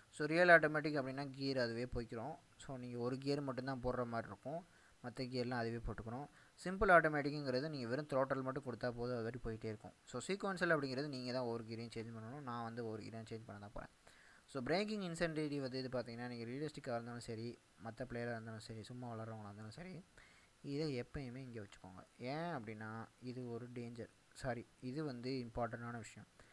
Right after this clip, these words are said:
நீங்க வேகமா போகும்போதோ, இல்ல ஸ்லோவா போகும்போது, எதுனாலுமே ஒரு காரை இடிக்காம காப்பாத்துறதுக்கு இந்த braking இன்ட-, intensity தேவைப்படும். So, அதனால இதை நீங்க இவ்வளோத்தையும் வச்சுக்கோங்க.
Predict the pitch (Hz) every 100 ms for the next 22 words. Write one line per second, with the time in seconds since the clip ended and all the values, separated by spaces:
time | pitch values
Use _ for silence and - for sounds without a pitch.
0 | - - - - - - - - 156 175
1 | 151 139 135 151 170 165 135 123 117 113
2 | 104 110 117 120 117 117 107 127 131 139
3 | 127 117 113 110 104 120 156 165 135 123
4 | 131 127 117 - 117 131 123 120 120 123
5 | 123 - 113 117 110 107 113 123 123 110
6 | 107 113 120 113 110 113 98 95 127 123
7 | 120 - - 110 120 120 - - - -
8 | - - - - - 156 139 123 127 139
9 | 123 120 123 113 104 87 - - - -
10 | -